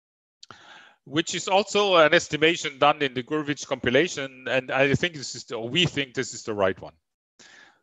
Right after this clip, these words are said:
So using now this new C A O, what we did, we did a Kalfat, uh,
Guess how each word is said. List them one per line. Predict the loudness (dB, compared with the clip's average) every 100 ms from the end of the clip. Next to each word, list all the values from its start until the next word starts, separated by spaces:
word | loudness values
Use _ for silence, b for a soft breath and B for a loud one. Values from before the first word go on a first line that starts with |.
| _
So | -10
using | -6 -6 -6 -4
now | 4 4 4
this | 2 -4 -6
new | -12 -10 -8 -8
C | -8 -2 4
A | 4 6
O, | 2 0 -4
what | -6 0 0 0
we | 2
did, | 4 4
we | 0
did | 0 -2
a |
Kalfat, | 4 2 4 0 0 4
uh, | 6 6 6 4 4 2 0